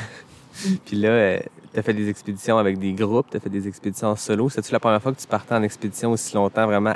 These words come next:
Speaker 2: à deux personnes ?
Speaker 1: Ouais, définitivement. Euh, soixante-trois jours, c'est comme le maximum, je pense, qu'on peut partir. Euh, en tout cas, pour ma part, euh, euh, avec, euh, un certain nombre de nourritures. Puis,
Speaker 2: Mhm.
Speaker 1: euh,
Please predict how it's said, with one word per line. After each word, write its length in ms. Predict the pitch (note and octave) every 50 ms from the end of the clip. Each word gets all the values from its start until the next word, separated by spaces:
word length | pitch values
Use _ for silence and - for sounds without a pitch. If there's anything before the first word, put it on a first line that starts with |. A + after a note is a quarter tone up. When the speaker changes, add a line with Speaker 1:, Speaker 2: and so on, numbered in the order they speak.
| -
Speaker 2:
à 100 | - - G2
deux 260 | G2 G2 A2+ B2 B2
personnes ? 520 | - A#2 G#2 - - - - - D#3+ E3 D#3 - _ _ _ _ - - - _ -
Speaker 1:
Ouais, 300 | F#3+ F#3 F#3 F3+ F3 E3+
définitivement. 920 | E3+ F3 F3 - - F3+ F3+ F3 - - F#3 F3 - F#3 F3+ F3 F3+ F3+
Euh, 220 | F3+ F3 E3+ E3 E3
soixante-trois 560 | - - F#3 - - F#3 F3+ - - F#3 F3
jours, 160 | F#3 G#3+ A3+
c'est 160 | - - F3
comme 260 | - - G3+ G3 F#3+ F#3
le 380 | F3+ E3+ E3 E3+ E3 D#3+ D#3+
maximum, 560 | D#3 D#3 E3+ E3+ - - - - F3+ F3+ F3+ F#3
je 100 | - -
pense, 200 | - F#3+ F#3 -
qu'on 160 | - F3+ E3+
peut 100 | - F#3+
partir. 640 | - - E3+ - - - - - G3 G3 G3 G3 F#3+ - -
Euh, 300 | F3 E3+ E3 E3 E3 E3 E3 - - - - - - - _ -
en 100 | E3+ E3
tout 120 | - -
cas, 160 | - F#3 F3+
pour 180 | F3+ - F#3 F3
ma 140 | F3 E3+ E3
part, 380 | - - F3+ F3+ F#3 F#3 F#3 - -
euh, 220 | F3+ E3+ E3+ E3+ E3 - - - - - - - _ _ _ _ -
euh, 580 | E3+ E3 D#3+ D#3+ D#3+ D#3+ D#3+ D#3 D#3 D#3 D#3 D#3 - - -
avec, 460 | - F3 E3 D#3+ D#3+ E3 E3 - - -
euh, 400 | F3 E3+ D#3+ D#3+ D#3+ D#3+ - - - -
un 60 | F3
certain 300 | E3+ - - - - E3+
nombre 200 | E3 E3 E3+ F3+
de 100 | F3 E3+
nourritures. 520 | E3 E3 D#3+ - - - - F#3+ G3+ A#3+ A3+ - - -
Puis, 120 | - F3+
Speaker 2:
Mhm. 80 | F#3 F3
Speaker 1:
euh, 280 | E3+ E3 E3 D#3+ D#3+